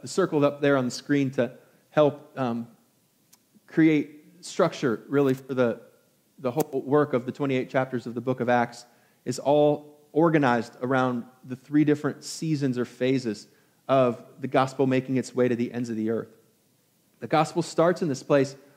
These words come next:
that's a hundred percent Jewish. And that was according to prophecy that first the gospel is going to come, but not stay, in Jerusalem,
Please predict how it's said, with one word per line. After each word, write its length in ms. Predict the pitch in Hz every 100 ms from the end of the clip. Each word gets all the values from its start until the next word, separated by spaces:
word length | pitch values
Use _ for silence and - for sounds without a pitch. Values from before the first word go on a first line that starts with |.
| _
that's 160 | 151 139
a 60 |
hundred 380 | 131 - 175 175
percent 360 | - 135 139 110
Jewish. 420 | 110 107 - - _ _ _ _ _ _ _ _
And 320 | - 131 127 131
that 120 | 151
was 140 | 147
according 320 | 143 165 151
to 60 | 139
prophecy 520 | 139 143 143 139 135
that 420 | 127 123 - - _
first 480 | - 185 170 -
the 40 | 151
gospel 540 | 139 139 - 139 123
is 160 | 139 131
going 240 | 143 139 139
to 100 | 139
come, 400 | 143 123 113 - _ _
but 100 | 135
not 220 | 160 165
stay, 600 | - - 165 123 110 - - _ _ _
in 160 | 143 151
Jerusalem, 640 | 139 147 165 139 104 104